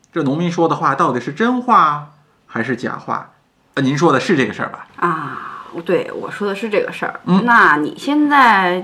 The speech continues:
Speaker 2: 既然知道这个悖论，那你就应该知道哪个是真路易，哪个是假路易了吧？
Speaker 1: 不，什么意-，啊，路易是那个奶牛吗？
Speaker 2: 啊，这个，这个，那我换句话说啊，
Speaker 1: 嗯。
Speaker 2: 嗯，那你说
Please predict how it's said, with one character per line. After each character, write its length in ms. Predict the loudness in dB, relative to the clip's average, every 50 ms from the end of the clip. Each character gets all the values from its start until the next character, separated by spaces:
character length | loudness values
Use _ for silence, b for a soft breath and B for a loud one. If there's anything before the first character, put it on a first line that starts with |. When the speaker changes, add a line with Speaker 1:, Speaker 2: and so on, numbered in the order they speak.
| -6
Speaker 2:
既 120 | -8 -2 2
然 200 | 4 4 4 4
知 100 | 4 6
道 160 | 6 6 6
这 140 | 4 2 0
个 140 | 0 0 0
悖 260 | 0 0 2 4 4
论， 460 | 4 4 4 2 2 0 -2 -4 -4 -2
那 120 | 0 2 2
你 140 | 2 2
就 120 | 0 -2 -2
应 160 | -2 -2 -2
该 160 | -2 -4 -4
知 140 | -4 -4 -4
道 120 | -2 -2
哪 140 | -2 -2 -4
个 80 | -6 -8
是 160 | -10 -10 -6
真 240 | -4 -4 -4 -2 -2
路 160 | -2 -2 -2
易， 160 | -2 -4 -4
哪 120 | -6 -6 -8
个 80 | -12
是 140 | -12 -12 -10
假 120 | -10 -10 -12 -12 -10 -6
路 140 | -4 -4
易 120 | -4 -4 -6
了 100 | -10 -12 -16
吧？ 140 | -20 -20 -20 _ _ -20 -20 -20 -20 _ _ _ _ _
Speaker 1:
不， 100 | -6 -6 -6 -8 -14 _ _ _ _ _ _ _
什 200 | -18 -10 -6 -4
么 100 | -2 -2 -2
意-， 180 | -4 -6 -10 _ _ _ _ _ _
啊， 100 | -4 -2
路 240 | 0 2 2 2 4
易 100 | 2 0
是 140 | 0 -2 -2
那 100 | -2 -2
个 60 | -2
奶 180 | -2 -4 -4 -6
牛 140 | -6 -8 -8
吗？ 280 | -8 -8 -10 -10 -12 -18 _ b b b b b
Speaker 2:
啊， 280 | -8 -8 -8 -8 -10 -12 -16 -16 -16
这 100 | -18 -18
个， 120 | -18 -18 -20 -20 -20 -20 _
这 80 | -20 -20
个， 80 | -20 -20 -20 -18 -10 -8
那 120 | -6 -6
我 80 | -6 -6
换 240 | -4 -4 -4 -4
句 60 | -6 -10
话 120 | -16 -18 -18 -16
说 120 | -14 -14
啊， 100 | -12 -8 -4
Speaker 1:
嗯。 200 | -4 -4 -4 -4 B B -14 -10
Speaker 2:
嗯， 360 | -6 -4 -2 -2 -2 -2 -2
那 140 | 0 0 0
你 120 | -2 -4
说 520 | -6 -8 -6 -6 -4 -2 -2 -4 -4 -6